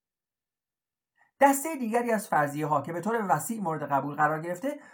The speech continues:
نابودی جانوران را با تغییر شرایط آب و هوایی توجیه می‌کنند. به نظر پاولوف، دو دورهٔ بزرگ نابودی، یکی در پایان پارین زیستی، یعنی دویست میلیون سال پیش، و دیگری در پایان میان زیستی،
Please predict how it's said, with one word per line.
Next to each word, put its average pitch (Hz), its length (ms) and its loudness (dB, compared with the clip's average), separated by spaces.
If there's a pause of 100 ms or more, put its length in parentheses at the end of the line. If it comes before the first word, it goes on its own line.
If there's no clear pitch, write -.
(160)
نابودی 233 540 4
جانوران 190 520 0
را 208 100 0
با 190 120 2
تغییر 180 440 2
شرایط 151 340 -2
آب 143 180 2
و 143 40 0
هوایی 143 320 2
توجیه 123 380 -8
می‌کنند. 120 360 -12 (1160)
به 156 80 -2
نظر 151 320 2
پاولوف، 143 460 2 (420)
دو 269 120 6
دورهٔ 214 300 4
بزرگ 185 340 0
نابودی، 135 680 -2 (200)
یکی 202 240 0
در 180 160 6
پایان 160 460 2
پارین 135 360 -2
زیستی، 123 520 -8
یعنی 143 220 -2
دویست 170 340 -4
میلیون 226 200 0
سال 143 240 -4
پیش، 127 300 -12 (300)
و 233 140 4
دیگری 226 360 2
در 247 140 4
پایان 180 380 2
میان 156 300 0
زیستی، 127 640 -6